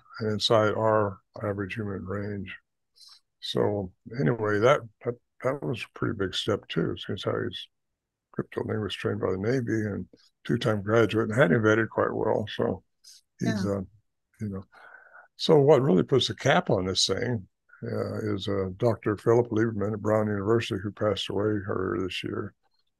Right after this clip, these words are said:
Speaker 1: He says, "Only primates, <clears throat> only human primate, only us humans have the capability of language like I'm talking now. All other animals have a way of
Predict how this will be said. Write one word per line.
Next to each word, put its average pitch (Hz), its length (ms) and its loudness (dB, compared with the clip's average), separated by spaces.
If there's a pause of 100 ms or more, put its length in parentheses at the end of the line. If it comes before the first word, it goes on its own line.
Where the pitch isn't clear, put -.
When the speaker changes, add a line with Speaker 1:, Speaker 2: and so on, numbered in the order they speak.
(280)
Speaker 1:
He 104 80 -2
says, 104 260 0
"Only 131 300 2
primates, 110 800 2 (120)
<clears throat> - 960 0
only 117 300 2 (180)
human 92 400 0 (120)
primate, 101 360 -4
only 127 280 2
us 110 420 0 (460)
humans 98 400 0 (260)
have 127 160 2
the 113 100 -6
capability 101 540 -4
of 95 140 -6
language 98 580 -4
like 101 180 -4
I'm 98 140 -4
talking 101 420 -4
now. 101 340 -6 (840)
All 131 220 6
other 127 180 6
animals 104 340 2
have 107 140 0
a 95 40 -4
way 98 140 0
of 90 100 -6